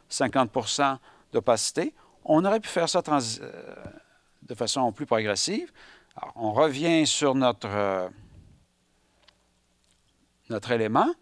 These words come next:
notre fragment. Et là, on va utiliser l'outil plume dans la boîte à outils. C'est le même raccourci que Photoshop, P. Alors, ça fait apparaître, euh, l'outil plume.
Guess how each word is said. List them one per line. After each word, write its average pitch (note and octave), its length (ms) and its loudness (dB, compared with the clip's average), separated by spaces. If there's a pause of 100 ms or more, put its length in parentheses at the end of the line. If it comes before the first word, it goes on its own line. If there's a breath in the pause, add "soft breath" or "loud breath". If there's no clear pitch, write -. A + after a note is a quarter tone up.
(120)
notre - 180 -12
fragment. B2+ 460 2 (1040)
Et A#2+ 100 -10
là, F#3+ 100 4
on A3 40 0
va F3+ 120 6
utiliser D3 400 0
l'outil C3+ 260 0
plume C#3 380 2
dans A2 100 0
la G2+ 80 -4
boîte G#2 280 0
à G2 40 2
outils. F#2+ 340 -8 (380 soft breath)
C'est A2+ 140 -8
le G#2+ 40 -2
même D#3+ 160 2
raccourci D3 460 0
que C3+ 80 -2
Photoshop, A2 460 -2 (200)
P. B2+ 220 0 (460 soft breath)
Alors, - 100 -14
ça G2+ 120 -10
fait A#2+ 100 0
apparaître, A2+ 480 2 (100)
euh, A2 240 -4
l'outil A2+ 260 -8
plume. D#3 320 2